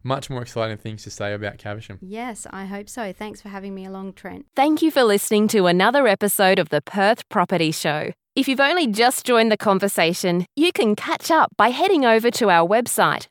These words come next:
Speaker 3: perth property show dot com dot A U, subscribing to the podcast, or joining our Facebook page. Don't forget to tune in next Monday at seven A M for more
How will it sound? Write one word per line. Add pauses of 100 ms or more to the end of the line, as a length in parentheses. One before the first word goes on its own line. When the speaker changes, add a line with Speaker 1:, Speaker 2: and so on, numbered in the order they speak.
Speaker 3:
perth
property
show
dot
com
dot
A
U, (200)
subscribing
to
the
podcast, (140)
or (140)
joining
our
Facebook
page. (280)
Don't
forget
to
tune
in
next
Monday
at
seven
A
M
for
more